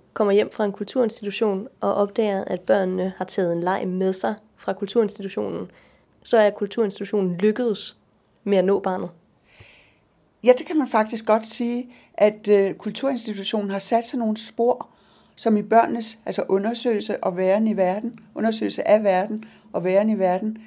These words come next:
Speaker 2: øh, bliver, bliver gjort til en del af barnets, øh, repertoire, af barnets horisont, af barnets, øh, øh, vidensområde. Øh, så,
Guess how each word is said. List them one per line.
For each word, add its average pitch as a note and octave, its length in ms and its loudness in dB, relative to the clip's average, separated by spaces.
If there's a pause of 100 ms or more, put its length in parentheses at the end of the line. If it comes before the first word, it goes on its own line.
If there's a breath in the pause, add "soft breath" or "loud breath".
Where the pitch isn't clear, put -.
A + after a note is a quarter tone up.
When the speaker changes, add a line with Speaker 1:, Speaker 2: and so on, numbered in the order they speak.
(300 loud breath)
Speaker 2:
øh, G3+ 240 2
bliver, G3 460 2 (120)
bliver F#3+ 280 0 (340 loud breath)
gjort G3 220 6
til G3 180 -4
en F#3 60 -2
del B3 240 -2
af A3 80 2
barnets, A3 580 -2 (460 soft breath)
øh, F#3 300 2 (680)
repertoire, F#3+ 920 2
af F#3 80 -4
barnets G3+ 440 0 (220 soft breath)
horisont, - 800 -4 (320 soft breath)
af - 60 -6
barnets, G#3+ 460 0 (460 soft breath)
øh, F#3 280 0 (1500)
øh, F3+ 240 -2
vidensområde. A3 1400 0 (600 soft breath)
Øh, G#3 320 6 (840 soft breath)
så, G#3+ 280 2